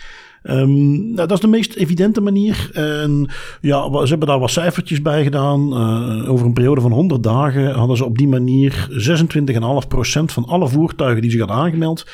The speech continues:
eh, hebben ze op die manier een keer in het lijstje gekregen. En dus wisten ze, <coughs> wisten ze te achterhalen, ja, waar iemand geweest was op basis van die locatie. Ehm, de ene keer is dat een,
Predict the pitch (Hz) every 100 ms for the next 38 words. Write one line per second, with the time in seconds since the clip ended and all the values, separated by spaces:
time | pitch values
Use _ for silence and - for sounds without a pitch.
0 | - - - 135 131 131 139 156 123 151
1 | 143 143 139 - 165 151 143 135 131 123
2 | - - _ 135 127 120 113 - 95 -
3 | - - - _ _ 147 147 160 175 -
4 | - - - - 143 - 147 156 139 -
5 | - - - - - - - - - 233
6 | - - 277 185 156 - - - - _
7 | _ _ _ _ _ _ _ - - -
8 | - 135 151 - 131 135 131 127 123 -
9 | - - 107 127 139 135 131 131 131 113
10 | 127 117 123 127 120 95 - 165 - 135
11 | 120 120 113 110 98 101 123 - - 120
12 | 113 113 107 107 110 110 135 131 123 110
13 | 104 110 - 104 101